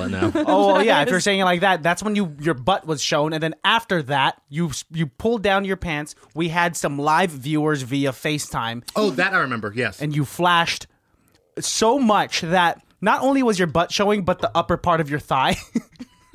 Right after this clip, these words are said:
Speaker 2: You know, if you pull your pants down that far.
Speaker 1: Jules just said, "I don't have that big of a butt." If, you know, if you're seeing any of the butt, you're seeing some of the thigh. Just, that's how
Speaker 3: No,
Speaker 1: butts
Speaker 3: I
Speaker 1: are.
Speaker 3: think he means, like, in, from the front, we saw the top of your thigh. Is that what you mean? Or
Speaker 2: No,
Speaker 3: the
Speaker 2: from the
Speaker 1: No.
Speaker 2: back. We saw the back of his thigh because he pulled down his shorts
Speaker 3: The
Speaker 2: that
Speaker 3: back of
Speaker 2: low.
Speaker 3: his
Speaker 1: When does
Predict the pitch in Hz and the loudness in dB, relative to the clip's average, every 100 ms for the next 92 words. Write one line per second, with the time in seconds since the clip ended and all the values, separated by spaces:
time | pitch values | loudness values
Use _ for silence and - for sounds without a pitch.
0 | - _ _ - 214 240 233 190 185 226 | -16 _ _ -6 0 2 2 0 -2 0
1 | 226 190 208 202 160 190 170 131 156 175 | 0 0 -2 -2 0 0 0 -2 0 0
2 | 165 170 185 233 120 113 147 143 143 175 | 0 0 2 0 -6 -4 -2 -2 -4 -2
3 | 143 113 113 180 175 139 117 135 120 101 | -2 -2 -2 -2 0 -2 -2 -2 -4 -6
4 | 127 101 101 98 123 101 95 113 - 147 | -4 -4 -6 -8 -6 -6 -4 -8 -4 -2
5 | 135 131 104 92 90 - 104 - 139 113 | -2 -2 -4 -6 -12 -10 -12 -4 -4 -2
6 | 120 101 92 110 92 - _ - 165 - | -4 -4 -6 -6 -6 -10 _ -4 -4 -4
7 | _ 139 135 - 247 247 240 269 269 285 | _ -2 -2 -2 0 0 0 -4 -6 -6
8 | 254 226 226 202 190 - - _ 208 196 | -6 -6 -4 -4 -6 -10 -20 _ -8 -6
9 | - - 190 165 - - 208 185 - 160 | -8 -8 -8 -8 -14 -8 -4 -4 -6 -12
10 | - 151 147 - 143 139 - 156 - 156 | -8 -6 -6 -8 -8 -8 -12 -16 -14 -12
11 | 160 170 226 269 302 233 170 175 160 196 | -10 -10 -8 -8 -6 -2 2 2 2 0
12 | 247 160 139 - 165 180 156 143 143 131 | 0 2 0 -2 -2 0 0 0 -2 -6
13 | 120 131 113 110 131 117 120 143 135 127 | -6 -2 -2 -4 -8 -8 -8 -6 -4 -6
14 | - 226 190 - 214 233 240 226 226 180 | -4 -6 -6 -4 0 2 0 -2 -4 -2
15 | 131 170 170 | 0 0 2